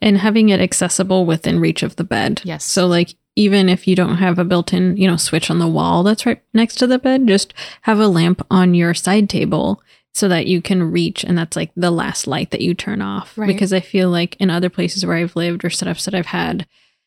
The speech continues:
Speaker 1: when the way to turn off the only light is to get up, walk, turn off the light by the door, and then walk all the way back to the bed in the pitch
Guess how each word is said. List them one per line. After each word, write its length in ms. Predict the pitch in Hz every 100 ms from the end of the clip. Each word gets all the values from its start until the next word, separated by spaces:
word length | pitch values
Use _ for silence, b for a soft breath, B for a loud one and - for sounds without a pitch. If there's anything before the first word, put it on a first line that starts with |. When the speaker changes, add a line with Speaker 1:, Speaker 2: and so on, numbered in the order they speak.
| _ _ _ 226
Speaker 1:
when 540 | 214 202 196 190 190 -
the 640 | 190 196 185 180 170 - - -
way 260 | 180 208 202
to 160 | 147
turn 360 | - - 208 196
off 180 | 180 -
the 180 | 202
only 300 | 202 196 190 185
light 220 | 190 -
is 140 | 190
to 100 | -
get 220 | 185 190 -
up, 260 | 185 180 -
walk, 540 | 180 175 165 - -
turn 320 | - 202 190
off 280 | 175 175 -
the 100 | 190
light 360 | 180 180 180 -
by 160 | 208
the 120 | 170 180
door, 260 | 190 180
and 140 | - 185
then 140 | 175
walk 280 | 175 180 -
all 120 | - 196
the 80 |
way 120 | 190 185
back 240 | 180 -
to 80 | 180
the 100 | 180
bed 240 | 170 151
in 160 | - 170
the 80 | 170
pitch 360 | - - -